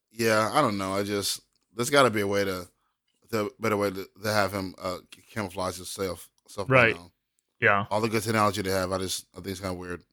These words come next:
Speaker 2: Yeah. So, um,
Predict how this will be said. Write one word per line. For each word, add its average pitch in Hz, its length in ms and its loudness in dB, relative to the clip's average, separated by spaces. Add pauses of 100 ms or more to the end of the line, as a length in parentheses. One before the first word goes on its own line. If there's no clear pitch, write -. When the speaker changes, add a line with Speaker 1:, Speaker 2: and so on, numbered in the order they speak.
(1300)
Speaker 2:
Yeah. 123 340 4
So, 170 300 6
um, 147 360 6